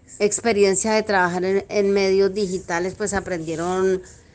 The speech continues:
por ejemplo, a manejar reuniones virtuales, a hacer capacitaciones virtuales, a estudiar virtualmente por el sena,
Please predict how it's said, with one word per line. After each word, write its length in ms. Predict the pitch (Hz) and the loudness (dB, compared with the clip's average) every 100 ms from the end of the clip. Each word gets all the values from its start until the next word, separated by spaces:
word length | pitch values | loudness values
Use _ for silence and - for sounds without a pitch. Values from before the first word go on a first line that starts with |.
| - - - - - _ _ _ _ _ | -20 -20 -20 -20 -20 _ _ _ _ _
por 160 | 220 214 | 4 6
ejemplo, 560 | 208 190 190 180 196 | 6 4 0 0 2
a 40 | 196 | 4
manejar 920 | 202 196 185 175 170 180 170 170 175 | 4 4 4 0 -4 -2 -2 -2 -2
reuniones 600 | 196 196 175 170 180 175 | 2 6 6 4 2 2
virtuales, 1160 | 175 156 147 - 214 233 226 214 208 202 196 196 | 0 -2 -4 -2 2 6 6 6 6 4 2 -2
a 60 | |
hacer 280 | 175 - 165 | -4 -4 -6
capacitaciones 960 | 185 180 180 - 170 165 - 175 175 170 | -4 -4 -4 -4 -6 -8 -4 -2 -2 -4
virtuales, 1160 | 175 156 - - 226 226 214 202 196 190 190 | -6 -6 -12 -2 4 6 6 6 4 0 -2
a 60 | 190 | -6
estudiar 420 | 185 - 175 170 | -8 -4 -2 -2
virtualmente 920 | 165 180 175 190 185 180 190 180 190 185 | -2 -4 -4 -2 0 0 0 -2 -4 -8
por 260 | - 175 | -2 0
el 200 | 165 156 | 0 -2
sena, 880 | - - 247 240 226 214 202 190 190 | -6 -6 -2 2 4 4 2 0 -4